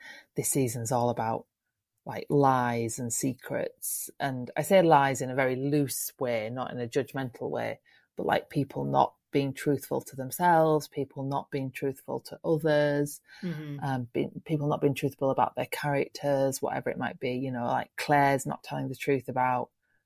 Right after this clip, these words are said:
Speaker 1: coping with her trauma.
Speaker 2: Yeah.
Speaker 1: You know, Fergus and Marcelly aren't telling the truth about all the problems that they're experiencing. And even, even Tom Christie isn't telling the truth,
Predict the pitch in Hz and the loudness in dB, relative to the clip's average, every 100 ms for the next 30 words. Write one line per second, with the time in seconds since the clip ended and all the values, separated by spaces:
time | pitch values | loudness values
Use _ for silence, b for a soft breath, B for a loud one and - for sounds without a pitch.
0 | _ - 147 131 139 131 127 135 127 - | _ -4 -2 0 -2 0 -2 -2 -6 2
1 | 151 143 139 135 135 135 - b b - | 4 4 2 2 2 0 -4 b b -10
2 | 156 131 - _ _ _ _ _ _ _ | -8 -8 -12 _ _ _ _ _ _ _
3 | _ - 151 123 - 143 139 139 147 143 | _ -2 -2 -2 0 2 2 0 0 2
4 | 143 131 151 147 - - 143 139 135 - | 2 2 0 -2 -2 -4 -4 -4 -4 0
5 | 151 139 135 131 - - _ _ _ _ | 2 4 2 -4 -16 -20 _ _ _ _
6 | 143 143 131 131 127 _ _ - 151 143 | 0 2 4 2 -2 _ _ -4 -2 -2
7 | - 143 143 135 127 - 160 156 151 - | -2 -4 -4 -6 -4 -4 0 2 0 -2
8 | - 147 139 135 131 139 135 135 135 _ | -4 -2 -2 -4 -6 -6 -6 -6 -10 _
9 | b b b b 165 165 175 160 160 147 | b b b b 2 4 4 4 2 2
10 | - - 170 160 156 147 139 - _ _ | -4 -2 0 2 0 0 -4 -8 _ _
11 | _ - - 147 135 131 - 160 - 135 | _ -16 -6 -4 -4 -6 -2 -2 0 -2
12 | 123 - 151 127 135 - 135 127 117 156 | -2 -2 0 0 -2 -4 -2 -2 -2 2
13 | 143 113 - - | 2 2 -4 -16